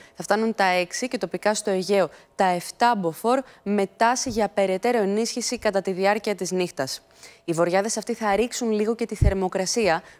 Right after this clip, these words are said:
που στα βόρεια θα φτάσει τους δεκατέσσερις με δεκαπέντε βαθμούς, ωστόσο στα δυτικά και νότια θα φτάσει τους δεκαοκτώ με δεκαεννέα. Στην Αττική προβλέπονται λίγες νεφώσεις που βαθμία θα αυξηθούν, θα βρέξει το μεσημέρι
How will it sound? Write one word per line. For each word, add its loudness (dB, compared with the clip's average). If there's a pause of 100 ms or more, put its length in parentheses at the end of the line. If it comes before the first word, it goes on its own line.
που -8
στα 0
βόρεια 2
θα -8
φτάσει 0
τους -6
δεκατέσσερις 0
με -2
δεκαπέντε -2
βαθμούς, -4 (240)
ωστόσο -4
στα 2
δυτικά 0
και -2
νότια 0 (300)
θα 0
φτάσει 2
τους -10
δεκαοκτώ 0
με -2
δεκαεννέα. 0 (1080)
Στην 0
Αττική 0
προβλέπονται 2
λίγες -2
νεφώσεις -2 (260)
που 2
βαθμία 0
θα -2
αυξηθούν, -2 (160)
θα 2
βρέξει -2
το -2
μεσημέρι -2